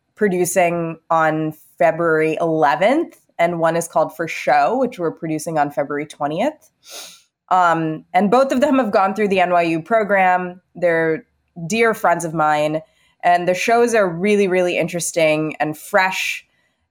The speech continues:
and things that I truly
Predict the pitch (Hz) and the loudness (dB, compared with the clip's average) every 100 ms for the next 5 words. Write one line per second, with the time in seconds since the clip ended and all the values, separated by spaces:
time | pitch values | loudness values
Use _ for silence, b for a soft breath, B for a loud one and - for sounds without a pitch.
0 | 190 196 180 175 160 - _ _ - 240 | 0 2 0 -2 -6 -10 _ _ 0 4
1 | 254 202 202 - 185 180 - - 226 220 | 4 4 2 2 0 -2 -8 -6 -4 -2
2 | 220 214 214 208 | 0 0 0 -4